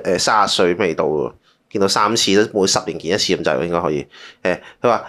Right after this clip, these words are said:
人生見咗三次，第一次呢，就係喺關閘嘅泰 X 新村道啊嘅停車場入口啊，有一個女士啊，當時呢，未冚白布啊，連救護車都未嚟啊。第二次呢，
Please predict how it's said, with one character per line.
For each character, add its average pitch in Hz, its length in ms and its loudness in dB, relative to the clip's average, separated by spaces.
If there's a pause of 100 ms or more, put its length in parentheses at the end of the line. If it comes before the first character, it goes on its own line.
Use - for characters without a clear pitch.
(120)
人 101 120 2
生 156 160 0
見 131 160 4
咗 131 40 4
三 151 260 0
次， 151 60 -2 (440)
第 117 100 2
一 151 60 2
次 160 200 0
呢， 139 200 6
就 147 120 2
係 113 60 0
喺 113 140 0
關 151 340 0
閘 143 200 -2 (180)
嘅 117 220 2 (260)
泰 131 680 2
X 151 240 0 (200)
新 147 140 -2
村 147 300 2
道 120 140 4
啊 107 300 2 (240)
嘅 131 80 -2
停 117 160 0
車 147 200 2
場 147 200 -2
入 95 120 2
口 90 240 2
啊， 120 200 4 (300)
有 107 100 2
一 120 40 2 (100)
個 123 80 2
女 104 220 4
士 101 220 0
啊， 95 280 2
當 123 180 4
時 110 240 2
呢， 127 80 0
未 101 140 2
冚 101 260 -4
白 117 140 0 (100)
布 101 180 4
啊， 95 100 4
連 92 160 0
救 101 100 0
護 107 140 2
車 131 200 2
都 135 80 2
未 113 200 2
嚟 95 60 2 (140)
啊。 95 140 2 (340)
第 101 80 -2
二 104 140 0
次 123 200 -2
呢， 131 180 4